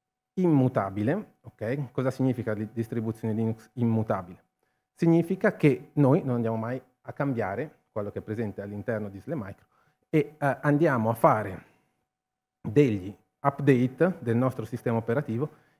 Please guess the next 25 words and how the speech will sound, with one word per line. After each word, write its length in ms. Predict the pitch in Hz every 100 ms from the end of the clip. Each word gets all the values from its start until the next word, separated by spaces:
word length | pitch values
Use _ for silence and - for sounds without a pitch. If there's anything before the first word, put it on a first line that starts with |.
| _
in 120 | 175
maniera 360 | 165 151 151 135
intelligente, 1000 | 123 123 113 127 117 104 - 143 185 -
cioè 120 | -
in 60 | 107
maniera 240 | 113 117
intelligente, 320 | 113 110 92 113
in 60 |
maniera 220 | 131 143
diversa 380 | 131 131 131 101
da 80 | 107
come 160 | 107 117
la 80 | 107
facciamo 360 | 117 - 110
di 80 | 131
solito, 440 | 185 101 110 - - _ _ _
andando 580 | - 139 147 120 101 98
a, 260 | - 135 -
ehm, 520 | 127 120 113 110 107 - _ _ _
sostanzialmente 680 | - 143 139 123 139 139 -
fare 160 | 123
un 120 | 127
A 80 | 135
B 120 | 131 131
updating, 640 | 120 117 107 123 147 190